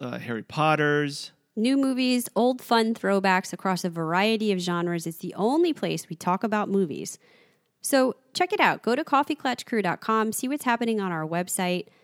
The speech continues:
Speaker 2: check out our Patreon and all the different tiers you could join up. Make sure you keep following us, even when we're in between shows over here.
Speaker 1: Thank you so much for joining us for the House of the Dragon.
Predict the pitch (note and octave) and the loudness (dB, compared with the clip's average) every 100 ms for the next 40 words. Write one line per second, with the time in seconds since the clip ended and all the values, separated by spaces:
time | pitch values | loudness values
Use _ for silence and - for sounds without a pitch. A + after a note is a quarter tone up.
0 | _ - G#3+ G3+ F3 E3 - C4 - B3 | _ -8 -2 0 0 -2 -2 -2 0 2
1 | A#3+ A#3+ G#3+ - F#3+ G#3 A3+ A#3 G3 - | 4 4 2 0 -2 0 -2 -2 -4 -2
2 | A3 G#3+ G3 F#3 D#3+ - E3 E3+ G#3+ - | 0 0 -2 -6 -6 -6 -4 -2 -2 -4
3 | - _ _ _ _ _ A#3 B3 D#4 D4+ | -14 _ _ _ _ _ -4 -2 0 0
4 | D4+ D#4 D4 C#4+ D4+ D4+ F3+ - - G3+ | 0 -2 0 0 2 2 0 -2 -4 -2
5 | A3 G#3+ G#3 G3+ - G#3 G#3 - G3+ G3 | 0 0 0 -2 0 -2 -2 -2 -2 -2
6 | F#3 F3 E3+ E3 D#3+ D#3 D#3 - _ _ | -2 -4 -4 -6 -10 -10 -14 -16 _ _
7 | _ E3 E3 E3 F#3+ F#3 F3+ - C#3 D3+ | _ -2 0 2 2 4 0 -2 -2 -2
8 | D#3+ E3+ F#3 - A#2 A2 A2+ - A2 A#2+ | 0 -4 -6 -10 -8 -6 -8 -10 -10 -8
9 | C3 F3 | -4 -6